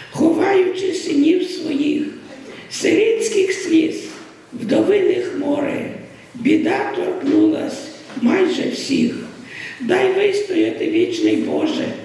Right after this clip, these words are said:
нам в цій жорстокій боротьбі. Хай піде зло, не переможе, вся сила наша у Тобі.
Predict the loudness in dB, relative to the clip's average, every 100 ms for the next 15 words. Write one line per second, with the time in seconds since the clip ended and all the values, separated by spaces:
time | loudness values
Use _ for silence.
0 | -16 -18 -8 0 2 4 2 2 2 0
1 | -2 -4 -2 0 2 0 0 -2 -2 -4
2 | -2 0 0 -2 -8 -14 -18 -20 -18 -4
3 | 0 0 0 0 2 2 0 -4 -2 0
4 | 0 -2 -6 -10 -16 -20 -4 2 2 2
5 | -2 0 4 4 4 0 -4 -6 -10 -14
6 | -20 -20 -16 -4 0 0 0 0 2 2
7 | 2 0 0 -2 -4 -6 -6 -2 -2 0
8 | 2 2 2 0